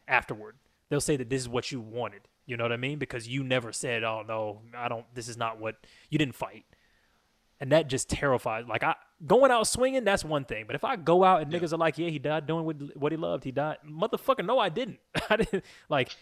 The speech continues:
Speaker 1: I didn't, I didn't want this to happen to me. You know, that, that kind of shit. Or, God forbid, a loved one, yeah.
Speaker 2: I think the thing that helps me with that is, one, for various reasons, I don't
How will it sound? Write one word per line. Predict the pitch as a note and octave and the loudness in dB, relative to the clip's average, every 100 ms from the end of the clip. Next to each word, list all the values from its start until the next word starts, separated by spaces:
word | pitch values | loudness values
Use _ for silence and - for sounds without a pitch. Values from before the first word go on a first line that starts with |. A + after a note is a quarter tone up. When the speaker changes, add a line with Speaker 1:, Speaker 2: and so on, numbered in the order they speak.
| _ _ - _ - - - - | _ _ -20 _ -10 -10 -10 -2
Speaker 1:
I | - | 2
didn't, | A3 A3+ A3+ E3+ | 4 2 -2 0
I | F#3 | 0
didn't | F3 A3 G3+ | 2 0 0
want | C3+ B2 | -4 -4
this | A#2+ | -6
to | A#2+ | -6
happen | A2 A2+ | -6 -6
to | A2+ | -14
me. | - C#3+ _ | -18 -20 _
You | B2 | -4
know, | B2 | 0
that, | B2+ C3+ C3 | 2 0 -2
that | A#2+ | -6
kind | C3 A#2+ | -8 -12
of | |
shit. | - B2+ E3 - | -12 -12 -16 2
Or, | E3 B2+ - - - D#3+ | 4 4 -2 -8 -12 -8
God | D#3 D3 | -2 -2
forbid, | C3+ B2+ | -2 -2
a | A#2+ | 2
loved | B2+ A#2+ | 2 0
one, | G#2+ | -8
yeah. | A#2 A#2 - _ _ _ _ _ _ _ _ - | -8 -8 -10 _ _ _ _ _ _ _ _ -4
Speaker 2:
I | - | -2
think | - C4 | -2 -4
the | D3 | -2
thing | D3 D3 C3+ | 0 0 2
that | A#2+ | 0
helps | B2 A2 - | 2 -2 -4
me | G#2 A#2 D3+ | -4 -4 -4
with | A2+ - | -6 -6
that | G#2+ G2 F#2 - | -2 -2 -4 -6
is, | G#2 G2 - | -6 -6 -12
one, | G2 G2 A2 B2 G#2+ F#2+ F#2+ _ _ _ _ _ _ _ _ _ _ _ _ | -18 -14 -8 -6 -6 -10 -20 _ _ _ _ _ _ _ _ _ _ _ _
for | - B2 | -10 -8
various | F#2+ A2+ B2 B2 A2+ G#2 | -6 -2 -2 -2 -4 -8
reasons, | G2+ A2+ G#2 F#2+ F#2 F2+ - - G2+ | -10 -10 -10 -12 -14 -14 -14 -6 0
I | G#2+ | 0
don't | G2+ G#2 F#2 | 0 -8 -10